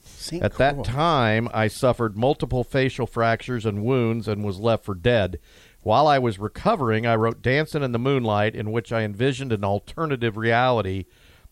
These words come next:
Speaker 2: the dream of a peaceful and joyful celebration of life. The song became a huge hit and was recorded by many musicians worldwide.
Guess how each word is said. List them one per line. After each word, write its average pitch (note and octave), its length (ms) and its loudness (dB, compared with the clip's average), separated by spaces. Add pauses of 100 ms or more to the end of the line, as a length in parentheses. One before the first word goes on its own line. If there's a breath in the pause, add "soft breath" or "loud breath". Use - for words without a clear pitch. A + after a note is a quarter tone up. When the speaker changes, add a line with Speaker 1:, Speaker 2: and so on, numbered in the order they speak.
Speaker 2:
the G#2+ 80 -2
dream C#3 360 2
of G#2 140 4
a G2+ 80 4
peaceful D3+ 500 0
and G#2 100 0
joyful B2 400 2
celebration A2+ 680 0
of F2 80 -4
life. F#2 480 -2 (480 soft breath)
The A2+ 80 -2
song D3+ 300 2
became C#3 280 2
a A#2+ 40 2
huge C#3 300 2
hit C#3 200 2
and B2+ 80 -10
was G#2 140 -6
recorded A#2 320 -2
by G#2 120 2
many B2 280 0
musicians G#2+ 580 -4
worldwide. F#2+ 640 0